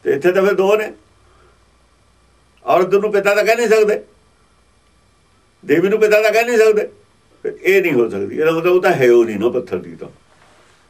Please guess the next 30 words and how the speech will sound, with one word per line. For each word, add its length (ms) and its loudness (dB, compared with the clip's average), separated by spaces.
ਉਹ 60 -4
ਤਾਂ 100 2
ਹੋ 220 2
ਹੀ 100 4
ਨਹੀਂ 140 0
ਨਾ 120 2
ਸਕਦੀ। 360 -4
ਅਸਲ 200 0
ਦੇ 200 0
ਵਿੱਚ 180 0
ਇਹ 200 2
ਚੰਡੀ 340 2
ਦੀਆਂ 240 2
ਬਾਰਾਂ 380 2
ਲਿਖ 300 2
ਕੇ 140 -2
ਇਹ 300 2
ਸਾਬਤ 320 0
ਕੀਤਾ 340 -2
ਵੀ 140 -2
ਜਿਹੜੀ 180 2
ਤੁਹਾਡੀ 280 2
ਚੰਡੀ 300 0
ਆ 60 2
ਉਹ 40 0
ਤਾਂ 100 2
ਹੋ 220 4
ਹੀ 140 2
ਨਹੀਂ 160 -2
ਸਕਦੀ। 380 -8